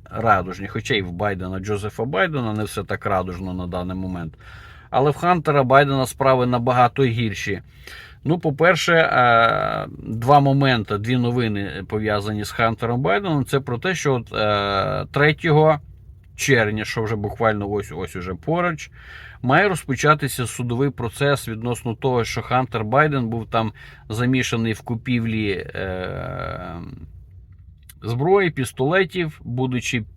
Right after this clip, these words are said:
м, під наркотичним якимось там впливом і всякі такі штуки. Там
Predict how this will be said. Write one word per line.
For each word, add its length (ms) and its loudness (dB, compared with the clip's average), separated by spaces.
м, 800 -6
під 160 -4
наркотичним 760 -2
якимось 440 -4
там 140 -4
впливом 500 0
і 20 0
всякі 380 -4
такі 260 -8
штуки. 360 -8
Там 220 2